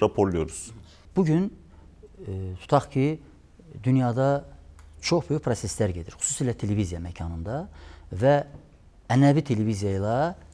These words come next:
Speaker 2: yeni televiziya arasında əməlli başlı mübarizə gedir. Ənənəvi televiziya bizim bugün sizinlə danışdığımız, müzakirə apardığımız televiziyadır və bu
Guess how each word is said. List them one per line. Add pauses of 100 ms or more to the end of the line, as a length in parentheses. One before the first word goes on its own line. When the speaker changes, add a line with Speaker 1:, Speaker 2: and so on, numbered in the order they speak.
(120)
Speaker 2:
yeni
televiziya
arasında
əməlli
başlı
mübarizə
gedir. (460)
Ənənəvi
televiziya (240)
bizim
bugün (100)
sizinlə (460)
danışdığımız,
müzakirə
apardığımız
televiziyadır
və
bu